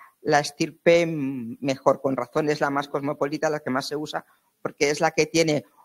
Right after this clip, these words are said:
una grasa, un, una carne más infiltrada y además una composición de ácidos grasos,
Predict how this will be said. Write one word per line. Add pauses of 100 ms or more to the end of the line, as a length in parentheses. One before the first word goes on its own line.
(120)
una
grasa,
un,
una
carne
más
infiltrada
y
además
una
composición
de
ácidos
grasos,